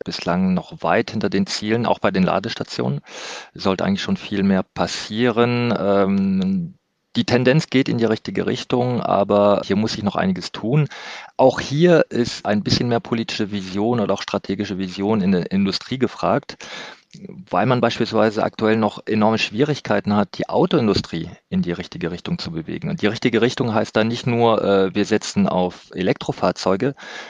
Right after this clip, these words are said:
sondern wir setzen auf die Elektrofahrzeuge, die auch am meisten gebraucht werden oder, äh, am schonsten fürs Klima sind, sprich kleine Fahrzeuge.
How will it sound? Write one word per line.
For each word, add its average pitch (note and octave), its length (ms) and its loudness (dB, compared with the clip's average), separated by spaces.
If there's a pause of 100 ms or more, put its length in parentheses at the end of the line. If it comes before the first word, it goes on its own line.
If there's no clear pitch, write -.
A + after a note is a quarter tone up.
(100)
sondern G#2 420 4
wir G2+ 140 2
setzen G#2 420 0
auf F#2 260 -4 (120)
die A#2+ 180 0
Elektrofahrzeuge, F#2+ 920 0
die F2+ 340 -4
auch F2 240 -4 (140)
am G2 140 0
meisten G2 280 2
gebraucht F#2 480 -2
werden G#2 220 2
oder, F#2 760 2
äh, - 80 -8
am F2+ 80 -4
schonsten F#2+ 480 -2
fürs - 320 -6
Klima C#3 400 2
sind, G2 260 2
sprich - 380 -4
kleine F3 300 2
Fahrzeuge. - 580 -6